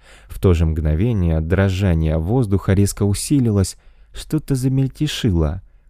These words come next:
Раздался низкий гул, и на скале из ниоткуда возник величественный замок раза в три больше герцогского в Лере.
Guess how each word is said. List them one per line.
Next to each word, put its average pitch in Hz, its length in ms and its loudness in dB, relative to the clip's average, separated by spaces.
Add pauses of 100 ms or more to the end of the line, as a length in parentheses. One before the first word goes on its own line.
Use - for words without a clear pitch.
Раздался 90 640 0
низкий 101 460 -2
гул, 92 400 0
и 78 60 2
на 80 120 0
скале 113 440 0
из 90 140 0
ниоткуда 90 480 0
возник 82 500 -2 (440)
величественный 131 920 2
замок 101 500 0
раза 98 420 0
в 78 60 -8
три 117 260 0
больше 104 460 0
герцогского 98 920 -2
в 107 240 2
Лере. 82 380 0